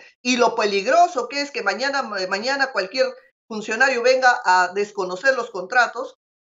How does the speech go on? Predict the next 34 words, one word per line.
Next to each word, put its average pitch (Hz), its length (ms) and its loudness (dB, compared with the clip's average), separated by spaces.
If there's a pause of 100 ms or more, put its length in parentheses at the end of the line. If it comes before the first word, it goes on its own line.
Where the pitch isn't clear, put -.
(200)
sino 262 680 0
también 254 500 -4
que 226 140 -4
ha 285 80 6
advertido 302 600 -4
lo 247 240 2
que 240 160 -4
siempre 311 580 -4
ha 269 60 6
dicho 294 340 -6
el 240 80 -12
tribunal, 247 520 -4
no 269 200 -2
hoy, 269 240 4
sino 233 240 -8
en 254 60 -4
su 247 180 -10
reiterada 208 560 2
jurisprudencia, 190 840 -4 (580)
que 247 160 6
las 226 320 2
leyes 311 640 -6
deben 269 420 -4
pasar 254 480 0 (160)
por 214 220 0
una 285 320 0
comisión, 208 720 0
deben 254 240 0
ir 262 120 -4
a 269 40 -4
una 269 200 -4
comisión 220 480 -4
dictaminadora 190 800 0
especial 240 640 0